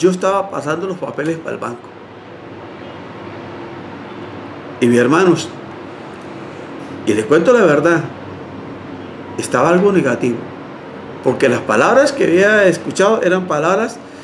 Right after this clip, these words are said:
de alguien que conocía el sector bancario, de alguien que estaba metido en ese, en, en, en ese negocio. Y la verdad que yo creí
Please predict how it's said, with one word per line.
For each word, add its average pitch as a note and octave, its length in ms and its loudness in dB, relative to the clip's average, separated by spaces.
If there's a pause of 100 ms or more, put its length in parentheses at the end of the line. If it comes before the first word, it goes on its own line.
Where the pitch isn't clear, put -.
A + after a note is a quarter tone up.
(180)
de D3 120 4
alguien A3 300 0
que - 120 -14
conocía D3 420 -4
el G#3+ 60 -6
sector G3 420 -6
bancario, E3+ 500 -8 (1160)
de D3 120 6
alguien C4 340 0
que - 120 -8
estaba A3+ 360 -2
metido G#3 400 0
en A#3 60 0
ese, G#3+ 460 4
en, D3+ 120 0
en, C#3 600 -2
en F#3 80 2
ese G#3 220 4
negocio. G#3 520 4 (1800)
Y C3 60 4
la C3 120 6
verdad A3+ 260 4
que E3+ 140 4
yo F#3 260 4 (260)
creí E3+ 460 2